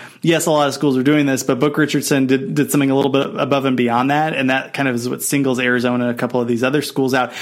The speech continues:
But then Auburn <laughs> was doing the same damn thing, just freaking offered an extension. I, I just, I can't make,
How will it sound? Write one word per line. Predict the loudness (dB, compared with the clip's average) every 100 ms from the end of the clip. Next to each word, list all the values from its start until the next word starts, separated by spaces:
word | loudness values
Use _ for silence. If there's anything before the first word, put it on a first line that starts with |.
| -2
But | 0
then | 2
Auburn | 2 2 2 0
<laughs> | -4 -6 -2
was | 0 2
doing | 2
the | 4
same | 2 2 2
damn | 0 0
thing, | 2 2
just | 0 -2
freaking | -2 0 0 -2 -2 -2 2
offered | 0 0 0 0
an | 0
extension. | 0 -2 0 0
I, | 0 0 0
I | 0
just, | -2 -2 -2
I | 0
can't | 0 0
make, | 0 0 -2